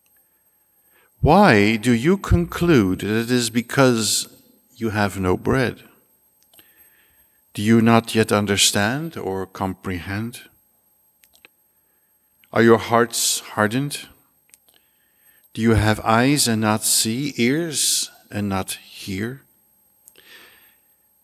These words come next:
And do you not remember when I broke the five loaves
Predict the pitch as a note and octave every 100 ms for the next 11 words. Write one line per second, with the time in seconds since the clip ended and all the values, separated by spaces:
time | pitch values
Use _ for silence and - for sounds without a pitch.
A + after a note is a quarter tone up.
0 | _ C#3 B2 F3 F#3+ F3 C#3 - G#2+ G2
1 | B2 C3 F#2 F2+ F#2+ - _ _ - G#2
2 | G2+ - C#3+ C3 G#2 E3+ F#3 - - G#2+
3 | - G#2 A2+ - G#2 A2 C3+ D3 B2+ -
4 | -